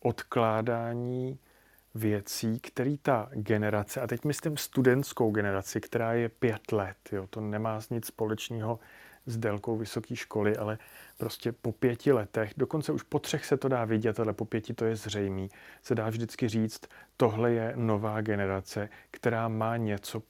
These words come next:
poměrně významného v několika ohledech, eh, co tu nebylo předtím a tím se liší od té generace před sebou. Tak, ehm, ta, ta generace, eh, studentsky řečeno, eh,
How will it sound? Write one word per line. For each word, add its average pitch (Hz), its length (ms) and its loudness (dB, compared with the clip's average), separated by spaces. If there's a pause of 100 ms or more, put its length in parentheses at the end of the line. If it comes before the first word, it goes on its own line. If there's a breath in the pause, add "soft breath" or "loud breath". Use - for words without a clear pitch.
poměrně 135 540 0
významného 104 800 -2
v 113 60 -6
několika 113 640 -2
ohledech, 98 580 -6 (640 soft breath)
eh, 110 60 -2 (260)
co - 200 -6
tu 117 420 0
nebylo 104 460 0
předtím 107 540 -4
a 101 40 -6
tím 110 200 -4
se 117 160 -2
liší 110 360 0
od 107 140 -4
té 113 140 -2
generace 101 600 -2
před - 340 -6
sebou. 95 460 -6 (920 soft breath)
Tak, - 340 -4
ehm, 107 560 -4 (440)
ta, 104 320 -2 (200)
ta 113 80 -6
generace, 123 640 2
eh, 123 420 -4 (640)
studentsky 107 680 -4
řečeno, 113 540 -4 (460 soft breath)
eh, 151 40 -8